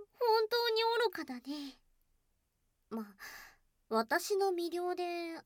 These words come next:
頭ポワポワーってなってるから、頭に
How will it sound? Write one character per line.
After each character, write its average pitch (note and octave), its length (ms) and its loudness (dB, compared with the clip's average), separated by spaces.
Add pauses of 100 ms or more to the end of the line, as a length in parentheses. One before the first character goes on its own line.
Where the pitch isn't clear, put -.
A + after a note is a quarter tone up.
(120)
頭 D4 520 -4
ポ C4+ 260 -6
ワ D4 140 -4
ポ E4+ 240 -4
ワ F#4 720 2
ー G#4 40 2
っ G#4 40 -14 (120)
て D4+ 200 -4
な A#3+ 160 -10
っ A#3 40 -12
て A#3+ 220 -10
る A3 100 -8
か G3 180 -12
ら、 G#3 440 -10 (800)
頭 A3 480 -6
に G#3 240 -14